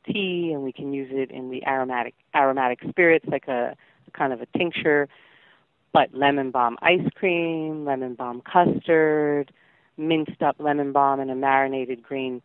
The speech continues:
pilaf, lemon balm and stuffed grape leaves. You know, so you have, um, all this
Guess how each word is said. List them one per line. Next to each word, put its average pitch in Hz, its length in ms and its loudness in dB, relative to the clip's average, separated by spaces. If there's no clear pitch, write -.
pilaf, 160 540 4
lemon 139 280 -2
balm 135 280 4
and 127 180 -8
stuffed - 300 -6
grape 175 300 2
leaves. 160 460 -2
You 185 100 2
know, 151 100 2
so 165 60 0
you 151 140 0
have, 170 400 4
um, 131 520 -4
all 151 160 10
this 135 160 0